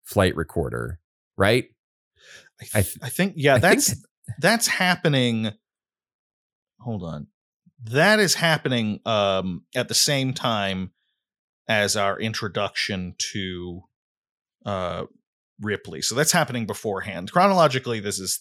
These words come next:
Speaker 2: this seems sound.
Speaker 1: Right, right. Eh, no, no, I get it. I, I
Speaker 2: Yeah.
Speaker 1: just sa-, I, I, I'm just saying in the game when you play it, it's a
Speaker 2: Oh,
Speaker 1: flashback.
Speaker 2: oh, yeah, sorry, I was thinking of the book. Um,
Speaker 1: Yeah,
Speaker 2: yeah.
Speaker 1: no, no.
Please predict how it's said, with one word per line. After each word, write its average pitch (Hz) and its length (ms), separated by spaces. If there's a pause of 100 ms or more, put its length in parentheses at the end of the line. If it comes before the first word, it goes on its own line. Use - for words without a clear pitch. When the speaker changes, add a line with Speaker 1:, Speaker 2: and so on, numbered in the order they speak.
Speaker 2:
this 98 120
seems 92 340
sound. - 360 (500)
Speaker 1:
Right, 107 440
right. 95 280
Eh, 214 120
no, 208 300
no, 160 300
I 131 160
get 123 220
it. 82 240
I, 127 40
I 123 40 (180)
Speaker 2:
Yeah. 123 40
Speaker 1:
just 143 240
sa-, 147 160
I, 123 240
I, 131 160 (360)
I'm 147 140
just 139 160
saying 123 340
in 151 200
the 127 80
game 120 440
when 110 160
you 104 140
play 113 440
it, 78 200
it's 110 160
a 311 40
Speaker 2:
Oh, 285 200
Speaker 1:
flashback. 208 540
Speaker 2:
oh, 160 60
yeah, 247 220
sorry, 143 360
I 131 40
was 131 120
thinking 104 180
of 95 60
the 90 80
book. 95 280
Um, 147 600
Speaker 1:
Yeah, 147 220
Speaker 2:
yeah. 107 40
Speaker 1:
no, 107 140
no. 87 240